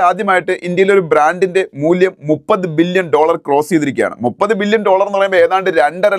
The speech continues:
ലക്ഷം കോടി രൂപ വരും. ബ്രാൻഡിന്റെ മൂല്യമാണ്, അല്ലാതെ ടാറ്റ ഗ്രൂപ്പിന്റെ മൂല്യമല്ല ഞാൻ പറയുന്നത്. അപ്പൊ ടാറ്റ ഗ്രൂപ്പ് എന്ന് പറഞ്ഞ ബ്രാൻഡിന്റെ ഇന്നത്തെ മൂല്യം മുപ്പത്തിയൊന്ന് ബില്യൺ ഡോളർ ക്രോസ് ചെയ്തിരിക്കുകയാണ്. അവരാണ് ഒന്നാം സ്ഥാനത്ത്. ഇനി രണ്ടാം സ്ഥാനത്ത് ഇന്ത്യയിലെ ഏറ്റവും വലിയ ബ്രാൻഡ് എന്ന് പറയുന്നത് ഇന്ത്യയിലെ ഏറ്റവും ഫേമസ് ആയിട്ടുള്ള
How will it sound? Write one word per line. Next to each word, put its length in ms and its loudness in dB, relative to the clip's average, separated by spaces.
ലക്ഷം 260 -6
കോടി 260 2
രൂപ 120 4
വരും. 160 -8
ബ്രാൻഡിന്റെ 500 -2
മൂല്യമാണ്, 380 0
അല്ലാതെ 280 2
ടാറ്റ 240 0
ഗ്രൂപ്പിന്റെ 360 0
മൂല്യമല്ല 340 0
ഞാൻ 100 -4
പറയുന്നത്. 240 -2
അപ്പൊ 200 0
ടാറ്റ 240 0
ഗ്രൂപ്പ് 200 -2
എന്ന് 120 -2
പറഞ്ഞ 160 0
ബ്രാൻഡിന്റെ 440 0
ഇന്നത്തെ 300 -2
മൂല്യം 240 -2
മുപ്പത്തിയൊന്ന് 720 -2
ബില്യൺ 320 0
ഡോളർ 260 2
ക്രോസ് 280 0
ചെയ്തിരിക്കുകയാണ്. 460 -2
അവരാണ് 320 0
ഒന്നാം 240 0
സ്ഥാനത്ത്. 280 -6
ഇനി 100 0
രണ്ടാം 460 0
സ്ഥാനത്ത് 380 0
ഇന്ത്യയിലെ 280 0
ഏറ്റവും 200 0
വലിയ 160 0
ബ്രാൻഡ് 280 2
എന്ന് 120 0
പറയുന്നത് 200 0
ഇന്ത്യയിലെ 240 0
ഏറ്റവും 400 0
ഫേമസ് 340 0
ആയിട്ടുള്ള 280 2